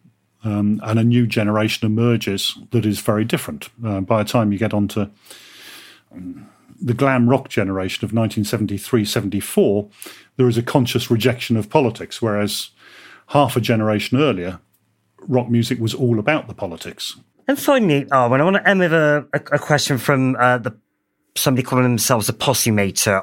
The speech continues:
Speaker 2: on Instagram. What long-term effects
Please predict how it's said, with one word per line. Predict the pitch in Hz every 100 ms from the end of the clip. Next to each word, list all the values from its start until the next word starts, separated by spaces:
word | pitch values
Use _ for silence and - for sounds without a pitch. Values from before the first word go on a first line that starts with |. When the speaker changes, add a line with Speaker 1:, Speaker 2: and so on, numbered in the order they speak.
| -
Speaker 2:
on | 101 104
Instagram. | 104 104 98 101 101 98 104 113 - - - - _ _ _ _
What | 208 254 254 _ _
long-term | 180 180 202 196 190 - 180 165
effects | - - 135 - -